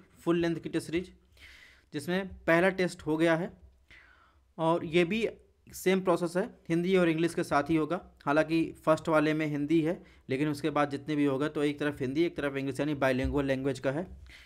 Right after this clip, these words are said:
ठीक है। और अगर आपको क्लासेस पसंद आ रही हो तो चैनल को लाइक कर सकते हैं, सब्सक्राइब कर सकते हैं, नोटिफिकेशन बेल आइकॉन जो है आप on कर सकते हैं ताकि नोटिफिकेशन आपको पहले मिल जाए, क्योंकि क्लासेस तीन बजे अपडेट हो जाती हैं डेली शाम को,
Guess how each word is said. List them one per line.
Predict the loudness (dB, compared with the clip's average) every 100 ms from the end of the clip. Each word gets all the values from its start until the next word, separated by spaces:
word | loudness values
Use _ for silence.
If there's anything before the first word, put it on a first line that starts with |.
| -20 -10 -2
ठीक | 0
है। | 0 -4 -16 _ _ _ _
और | -4 0
अगर | 2 4
आपको | 2 0
क्लासेस | -2 -2 -2
पसंद | -2 -2 2
आ | 4
रही | 4 2
हो | -2 -8 -20
तो | -6
चैनल | -2 -2
को | -2 -2
लाइक | 0 0 -2
कर |
सकते | -6 -6 -6
हैं, | -4
सब्सक्राइब | -4 -4 -2 -2
कर | -2 -4
सकते | -6 -8 -6
हैं, | -4
नोटिफिकेशन | -4 -4 -4 -4 -6 -6 -4
बेल | -2
आइकॉन | -2 -4 -6 -8 -4 -4 -6 -8 -16 _ -10
जो | -4
है | -4 -6 -10 _ -20 -20 -20 -20 -10
आप | -6 -4
on | -4 -4
कर | -4
सकते | -6 -6 -6
हैं | -4
ताकि | -4 -6
नोटिफिकेशन | -6 -6 -8 -6 -6 -4
आपको | -4 -6
पहले | -6 -4 -2 -2
मिल | -2 -2
जाए, | -6 -8 _ _ _ _
क्योंकि | -6 -4 -4
क्लासेस | -6 -2 -2 -2 -8 -6
तीन | -4 -2
बजे | -2 -2 -4
अपडेट | -4 -2 -4 -4
हो |
जाती | -2 -2 -2
हैं | -4
डेली | -2 -2 -4 -8 _ _ _ _ -8
शाम | -4 -4
को, | -4 -8